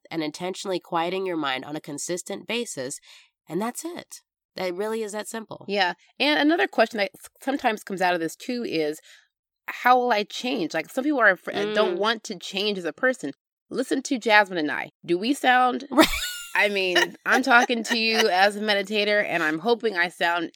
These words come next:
Speaker 2: exactly how you would talk
Speaker 1: Right.
Speaker 2: to your friends,
Speaker 1: Exactly.
Speaker 2: how you would talk to your family members.
Speaker 1: Exactly.
Speaker 2: The only thing that's changed is that my lens, in terms of what I talk about, has
Speaker 1: Mm-hmm.
Speaker 2: changed. How I feel about others has changed.
Speaker 1: Mm-hmm.
Speaker 2: How I speak about my life has changed.
Speaker 1: Yeah.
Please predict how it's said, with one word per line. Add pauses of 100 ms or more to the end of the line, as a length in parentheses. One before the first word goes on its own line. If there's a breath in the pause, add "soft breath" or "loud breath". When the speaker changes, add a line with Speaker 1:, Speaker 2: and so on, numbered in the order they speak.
Speaker 2:
exactly
how
you
would
talk
Speaker 1:
Right.
Speaker 2:
to
your
friends,
Speaker 1:
Exactly.
Speaker 2:
how
you
would
talk
to
your
family
members.
Speaker 1:
Exactly. (280 loud breath)
Speaker 2:
The
only
thing
that's
changed
is
that
my
lens, (420)
in
terms
of
what
I
talk
about, (140)
has
Speaker 1:
Mm-hmm.
Speaker 2:
changed. (200)
How
I
feel
about
others
has
changed.
Speaker 1:
Mm-hmm.
Speaker 2:
How (520)
I (320)
speak
about
my
life
has
changed.
Speaker 1:
Yeah.